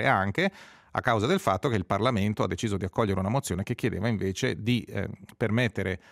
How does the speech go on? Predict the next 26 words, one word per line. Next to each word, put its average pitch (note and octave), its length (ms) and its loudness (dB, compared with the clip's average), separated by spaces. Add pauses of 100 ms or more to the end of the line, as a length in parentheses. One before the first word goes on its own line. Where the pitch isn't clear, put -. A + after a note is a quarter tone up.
(160)
alle G2 180 2
radio A#2 180 2
private A#2 400 2
di G2+ 100 0
rimanere A2+ 520 2
oltre C3+ 340 2
la F#2+ 100 0
scadenza G#2+ 540 -2
del F#2+ 160 -4
ventisette, F#2+ 1000 -2
che F#2 100 -6
era F2 100 -4
la F#2 80 -4
scadenza F#2+ 480 -6
duemilaventisette, G2 760 -6
che - 60 -10
era - 100 -6
la F#2 60 -6
scadenza F#2+ 340 -4
che F#2 60 -4
era F2+ 80 -4
stata - 220 -8
fissata - 400 -10
per - 220 -14
tutti. - 260 -18
Quindi, A#2 280 0